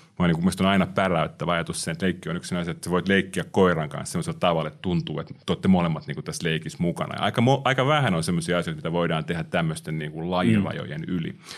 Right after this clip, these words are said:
Speaker 1: Leikki on aika niinku tämmönen perustavanlaatuinen huima voima,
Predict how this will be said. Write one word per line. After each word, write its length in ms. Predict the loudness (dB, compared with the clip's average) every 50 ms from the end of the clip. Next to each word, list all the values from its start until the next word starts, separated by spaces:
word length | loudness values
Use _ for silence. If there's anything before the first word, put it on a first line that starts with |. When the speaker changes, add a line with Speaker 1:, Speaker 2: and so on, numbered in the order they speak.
| -18 -20 -14 _ 2
Speaker 1:
Leikki 300 | 4 4 4 4 4 2 4
on 120 | 4 4
aika 240 | 4 2 2 0 -2
niinku 220 | -2 -4 -6 -6
tämmönen 300 | -6 -4 -2 0 -2 0
perustavanlaatuinen 1000 | 2 2 4 4 4 2 0 -2 -4 -4 -4 -4 -6 -6 -8 -8 -6 -6 -6 -6 -4
huima 480 | -2 2 4 4 4 4 2 0 -2
voima, 460 | -2 0 0 0 0 -2 -4 -6 -10